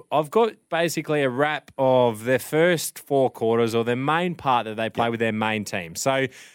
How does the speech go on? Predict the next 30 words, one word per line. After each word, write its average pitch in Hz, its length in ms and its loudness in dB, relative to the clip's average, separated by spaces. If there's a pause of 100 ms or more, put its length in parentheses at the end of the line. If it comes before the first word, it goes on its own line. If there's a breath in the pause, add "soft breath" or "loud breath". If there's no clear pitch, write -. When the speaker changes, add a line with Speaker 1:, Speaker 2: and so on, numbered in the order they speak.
(140 loud breath)
Speaker 1:
we'll 160 80 -2
start 202 420 0
with 165 120 -4
the 120 60 -8
first 117 320 0
game, 113 200 -2
which 113 160 -6
was 117 100 -4
Geelong 120 560 0
taking 117 380 -4
on 107 160 0
Hawthorn. 104 500 -2
Now, 113 120 0
Geelong 151 340 0
won 139 140 0
that 123 200 -4
game 117 400 -2
twenty 147 460 -6
goals 131 280 2
twelve, 113 320 0
a 104 80 0
hundred 120 260 -6
and 113 100 -8
thirty-eight, 107 500 -2
defeated 107 380 -8
Hawthorn 104 400 -4
seven 120 340 -4
goals, 107 340 -2
eleven 101 440 -8
fifty-three. 98 760 -8